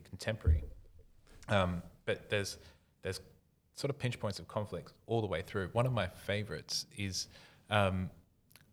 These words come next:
Bosch's, um, eye on Ballard as a kind of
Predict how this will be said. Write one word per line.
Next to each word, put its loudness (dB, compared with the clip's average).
Bosch's, 0
um, 2
eye 6
on 0
Ballard -2
as -4
a -6
kind -2
of 2